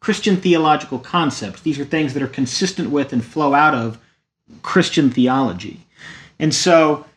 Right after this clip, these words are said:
even though non-Christian libertarians and Christian libertarians quite often, if not most of the time, get to the same conclusions,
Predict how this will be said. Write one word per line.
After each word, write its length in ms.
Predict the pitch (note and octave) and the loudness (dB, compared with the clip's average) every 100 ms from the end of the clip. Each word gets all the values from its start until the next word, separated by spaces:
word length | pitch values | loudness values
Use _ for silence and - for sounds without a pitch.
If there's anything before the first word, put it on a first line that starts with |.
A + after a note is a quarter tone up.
| _ _ _ _ _ _ - | _ _ _ _ _ _ 4
even 280 | B3 C#4 | 6 6
though 540 | G#3+ G3 F#3 E3+ C#3 - _ _ _ | 6 6 4 2 0 -6 _ _ _
non-Christian 1120 | D#3 D3 E3+ G3 G3+ G3 F3+ - D#3 - D#3 C#3+ | -6 0 2 4 2 0 -2 -2 -2 0 0 0
libertarians 960 | B2 A#2+ - B2+ A2 A2 A2 A#2 - - _ - | 0 -2 -4 -2 -2 -2 -2 -2 -6 -20 _ -8
and 120 | B2+ | -6
Christian 380 | - G3 G3 A3 | 0 0 2 2
libertarians 760 | A#2 F#2+ B2 A2 G2+ G#2 G#2+ - _ _ _ - - | 2 -2 -4 -2 -2 -2 -4 -8 _ _ _ -20 -20
quite 360 | - - C4+ G3 | -6 2 4 4
often, 460 | F3 F#3+ - A#2+ - | 4 2 -4 -14 -10
if 180 | D3 F#3+ | -4 0
not 200 | D3+ C3 | 0 0
most 340 | D#3 G3 - | 0 0 -2
of 80 | C#3 | -8
the 60 | |
time, 440 | B2 F3 D#3 A#2+ A2+ | -6 -2 0 0 -2
get 160 | A3 - | -2 -2
to 60 | |
the 100 | E3+ | -2
same 380 | - - F#3 E3+ | -2 0 2 0
conclusions, 920 | - C3+ A#2+ A3+ A#3+ C#3+ F2+ D2 - | 0 -4 -2 0 2 0 -4 -12 -20